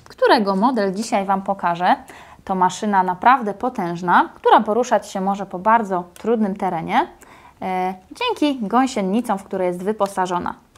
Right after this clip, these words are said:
Myślę, że niektórzy z Was kojarzą, że w gąsienice wyposażone są również czołgi, e, właśnie po to, aby móc przemierzać bardzo trudny i niedostępny teren. E,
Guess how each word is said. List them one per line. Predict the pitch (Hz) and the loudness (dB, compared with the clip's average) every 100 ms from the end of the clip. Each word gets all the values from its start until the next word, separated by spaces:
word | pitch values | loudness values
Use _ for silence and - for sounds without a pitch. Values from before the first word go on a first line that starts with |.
| _ - - - - - - _ _ _ - | _ -20 -20 -20 -20 -20 -20 _ _ _ -10
Myślę, | 190 247 247 220 | -4 -2 0 0
że | 202 196 | 0 -2
niektórzy | 190 - 254 202 | -2 -2 -2 2
z | |
Was | 196 185 | 0 0
kojarzą, | - 269 196 175 190 254 | 0 4 4 2 0 0
że | 214 | 0
w | |
gąsienice | 185 233 269 226 202 277 247 | 0 0 0 -2 0 0 -2
wyposażone | 196 208 - 196 247 247 | -4 -8 -4 -2 0 -4
są | 214 185 | -4 -4
również | 247 277 226 - | -2 -4 -4 -6
czołgi, | 185 170 175 262 - - - - - | -6 -4 -2 -2 -4 -18 -20 -8 0
e, | 196 | 0
właśnie | 208 349 - 247 | 2 2 2 -2
po | 247 | -2
to, | 269 214 | 2 2
aby | 208 202 | 2 0
móc | 185 262 269 | -2 -2 -4
przemierzać | - - 180 214 226 185 - | -10 -6 -2 -2 0 -2 -4
bardzo | 185 233 220 180 | 2 4 4 -6
trudny | 180 247 302 233 | -6 -2 0 0
i | 208 | -2
niedostępny | 185 226 202 - 180 180 175 | -2 -2 -2 -4 -8 -6 -8
teren. | - 180 - 220 - _ _ - - - - - | 0 0 0 -6 -16 _ _ -20 -20 -20 -20 -12
E, | 175 175 | -6 -6